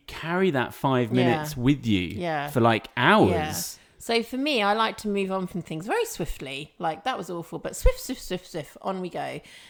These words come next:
Speaker 1: Yeah, but you have your, everyone has their limits.
Speaker 2: No, they do, yeah, but I think
Speaker 1: Last night, Scout came in. You were fuming.
Speaker 2: I put him back.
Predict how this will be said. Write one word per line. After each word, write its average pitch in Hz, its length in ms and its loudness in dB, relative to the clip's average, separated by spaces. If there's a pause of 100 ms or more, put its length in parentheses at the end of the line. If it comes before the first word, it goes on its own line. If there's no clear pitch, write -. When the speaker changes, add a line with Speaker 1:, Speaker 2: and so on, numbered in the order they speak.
(200)
Speaker 1:
Yeah, 226 100 2
but 233 100 0
you 294 180 8
have 214 180 6
your, 156 340 8
everyone 226 280 6
has 147 160 4
their 147 100 6
limits. 131 640 2
Speaker 2:
No, 294 100 4
they 294 140 0
do, 311 160 -4
yeah, 269 400 4
but 196 80 -2
I 196 80 -4
think 226 520 -12
Speaker 1:
Last 190 280 8
night, 156 420 6
Scout 156 360 4
came 110 260 6
in. 135 280 4 (680)
You 113 120 2
were 95 60 2
fuming. 92 520 0 (100)
Speaker 2:
I - 60 -16
put - 200 -12
him 156 60 -12
back. - 420 -14